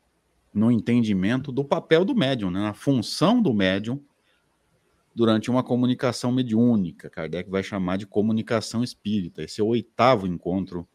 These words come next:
pra conversarmos sobre esse texto. E a gente tem conseguido ser muito feliz, modéstia à parte, na, na condução desse texto aqui, porque a gente conseguiu impor nos,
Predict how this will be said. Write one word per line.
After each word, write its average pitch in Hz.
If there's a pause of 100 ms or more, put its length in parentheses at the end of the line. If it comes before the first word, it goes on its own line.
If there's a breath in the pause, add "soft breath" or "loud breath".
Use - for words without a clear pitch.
(880)
pra 95
conversarmos 92
sobre 90
esse -
texto. - (1500)
E 90
a -
gente 92
tem 101
conseguido 98
ser -
muito 107
feliz, 104
modéstia 90
à -
parte, 104 (240)
na, 87
na 92
condução 101
desse 95
texto 95
aqui, 98
porque -
a 104
gente 110
conseguiu 113
impor 104
nos, -